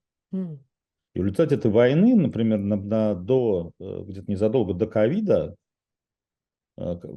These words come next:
Speaker 2: они, д-, д-, война достигла пика, ш-, можно было французское шампанское, сделанное в Шампане, ну, в такой ноунейм марке, небольшие какие-то, или, э, брендированные собственными сетями, можно было купить за четырнадцать фунтов. Это примерно так
Speaker 1: Мгм.
Speaker 2: на тот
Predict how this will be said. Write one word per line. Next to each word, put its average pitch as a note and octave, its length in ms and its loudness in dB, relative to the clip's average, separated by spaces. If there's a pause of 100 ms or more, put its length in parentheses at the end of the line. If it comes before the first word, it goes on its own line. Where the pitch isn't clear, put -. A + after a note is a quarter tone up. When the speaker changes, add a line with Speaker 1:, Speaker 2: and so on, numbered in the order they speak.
(180)
Speaker 2:
они, G#2 260 -4
д-, F#2 120 -6
д-, G2 80 -6
война A2 240 2
достигла G#2 380 0
пика, F#2 280 -6
ш-, E2+ 140 -16
можно A#2 300 -4
было G#2+ 300 0
французское A#2+ 640 -8
шампанское, G2+ 540 -2
сделанное G2 440 -2
в - 60 -16
Шампане, G2+ 600 -4
ну, B2+ 160 -8
в - 60 -16
такой G2+ 240 -6
ноунейм G#2+ 420 0
марке, D#3+ 300 -6
небольшие F2+ 500 -6
какие-то, F2 460 -10
или, F2+ 400 0 (480)
э, F2 100 -2
брендированные F#2 560 0
собственными F2 380 -6
сетями, G2+ 280 -2
можно D3+ 240 2
было G#2+ 100 0
купить D#3 220 -4
за G#2+ 140 -8
четырнадцать C3 460 -2
фунтов. F2+ 420 -4
Это - 260 -2
примерно G#2 540 -2
так - 100 -4
Speaker 1:
Мгм. F2 80 -4
Speaker 2:
на F2+ 80 -6
тот - 120 -18